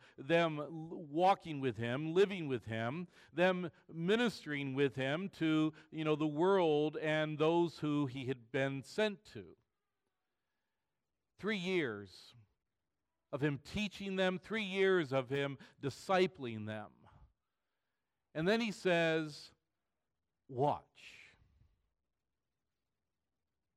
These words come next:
It's kinda like, um, what I'm anticipating, uh, happening next fall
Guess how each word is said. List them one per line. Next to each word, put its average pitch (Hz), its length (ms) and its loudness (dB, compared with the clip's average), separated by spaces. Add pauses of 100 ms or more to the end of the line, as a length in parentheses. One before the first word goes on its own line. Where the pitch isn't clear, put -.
(760)
It's - 160 -20
kinda 202 240 2
like, 151 380 2
um, 117 420 -4 (540)
what 151 320 0
I'm 151 180 4
anticipating, 135 1120 -6 (480)
uh, 120 200 -4
happening 131 800 -2 (160)
next 143 480 -6
fall 107 720 0